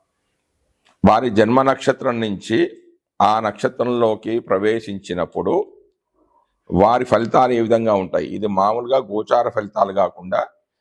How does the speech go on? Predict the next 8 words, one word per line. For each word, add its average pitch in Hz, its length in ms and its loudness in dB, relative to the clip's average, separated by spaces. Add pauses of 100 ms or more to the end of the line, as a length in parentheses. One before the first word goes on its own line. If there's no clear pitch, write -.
(180)
నేను 104 260 2
చెప్పబోయే 117 540 0
అన్నీ 104 300 -4
కూడా 95 240 0 (420)
అంగ 117 400 0
నక్షత్ర 110 600 -6
గోచారాలు. 92 640 -2
అంటే 87 260 -4